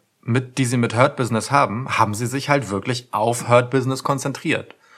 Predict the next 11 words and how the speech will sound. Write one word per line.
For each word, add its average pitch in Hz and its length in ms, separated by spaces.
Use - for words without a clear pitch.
Und 120 180
davor 110 320
haben 151 120
sie 127 120
halt 113 160
mehr 107 160
oder 104 120
minder 98 220
jeden 92 380
angegriffen. - 520
Ähm, 95 400